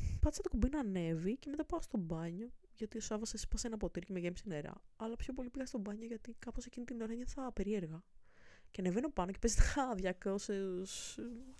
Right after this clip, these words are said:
παλμούς, ας πούμε. Λέω στη ζωή, ξέρω εγώ, τύπου, «Δες;» και λέει, «Δεν είσαι καλά», λέει, «Δεν είσαι καλά, θες να βγούμε έξω;» Και λέω, «Όχι, όχι, είμαι καλά», ξέρω εγώ. Παράλληλα, ο Σάββας έλεγε πως πηδούσε τουρίστρες στο Ρόδο, ξέρω εγώ, ή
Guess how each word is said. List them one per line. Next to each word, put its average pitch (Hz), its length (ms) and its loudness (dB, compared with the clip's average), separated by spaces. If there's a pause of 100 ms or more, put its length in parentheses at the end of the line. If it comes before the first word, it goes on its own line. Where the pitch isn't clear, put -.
(100)
παλμούς, 180 500 4
ας - 140 -4
πούμε. 170 320 -4 (960)
Λέω 226 160 4
στη 220 140 0
ζωή, 202 200 2
ξέρω 202 200 0
εγώ, 190 120 2
τύπου, 208 340 0
«Δες;» 202 500 2
και - 140 -14
λέει, 233 480 -6 (100)
«Δεν 214 240 0
είσαι - 100 -2
καλά», 147 280 -2
λέει, 131 240 -4
«Δεν 214 160 -14
είσαι - 80 -14
καλά, - 180 0
θες 156 120 2
να 170 80 4
βγούμε 170 220 2
έξω;» 160 420 -2
Και - 140 -14
λέω, - 140 -14
«Όχι, 269 240 2
όχι, - 180 -8 (100)
είμαι 196 120 -8
καλά», 170 240 -4
ξέρω - 240 -18
εγώ. - 160 -20 (400)
Παράλληλα, 349 380 8
ο 277 40 2
Σάββας 269 340 -2
έλεγε 262 220 2
πως - 160 6
πηδούσε 214 340 2
τουρίστρες 208 380 0
στο - 120 -2 (240)
Ρόδο, 170 320 6
ξέρω 170 220 -6
εγώ, 156 320 -2
ή 185 460 -2